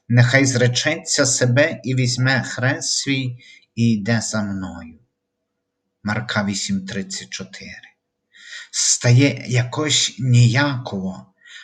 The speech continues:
А чи всі знають, що хрест —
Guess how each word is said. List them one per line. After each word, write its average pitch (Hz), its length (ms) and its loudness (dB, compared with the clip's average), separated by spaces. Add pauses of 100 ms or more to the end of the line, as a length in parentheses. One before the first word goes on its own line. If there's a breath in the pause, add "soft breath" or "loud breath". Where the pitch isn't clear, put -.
(160 loud breath)
А 123 160 4
чи 123 240 2
всі 120 380 4
знають, 127 840 -2 (300 loud breath)
що - 320 0
хрест — 127 720 -2